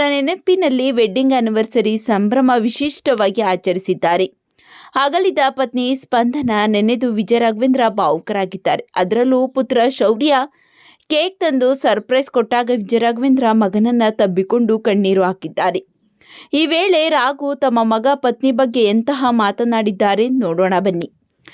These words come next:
"ಏನೇ ಆದರೂ ಅವಳ ಮುಖ ನೋಡಿದರೆ ಅಳಬೇಕು ಅಂತ ಅನಿಸುವುದಿಲ್ಲ. ಸ್ಪಂದನ ಅಂತಹದೊಂದು ಎನರ್ಜಿ. ಅವಳಿಗೂ ಅಷ್ಟೇ, ಮಾತಾಡು ಅಂದರೆ ಹೆಚ್ಚು ಬರುವುದಿಲ್ಲ.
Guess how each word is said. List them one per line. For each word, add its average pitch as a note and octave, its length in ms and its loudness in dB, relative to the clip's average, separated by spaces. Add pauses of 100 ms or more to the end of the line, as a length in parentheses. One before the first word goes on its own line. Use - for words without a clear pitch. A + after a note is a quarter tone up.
(280)
"ಏನೇ D#4+ 380 2
ಆದರೂ C#4 460 0
ಅವಳ - 420 0
ಮುಖ A3 320 0
ನೋಡಿದರೆ A#3+ 580 2
ಅಳಬೇಕು A3 680 0
ಅಂತ A#3+ 300 0
ಅನಿಸುವುದಿಲ್ಲ. G3 680 0 (140)
ಸ್ಪಂದನ A3 560 0 (260)
ಅಂತಹದೊಂದು A3+ 720 0
ಎನರ್ಜಿ. G#3+ 640 0 (560)
ಅವಳಿಗೂ E4 440 0
ಅಷ್ಟೇ, C4+ 460 -2
ಮಾತಾಡು A3 580 0
ಅಂದರೆ C#4 420 2
ಹೆಚ್ಚು A#3+ 400 -2
ಬರುವುದಿಲ್ಲ. F#3+ 560 2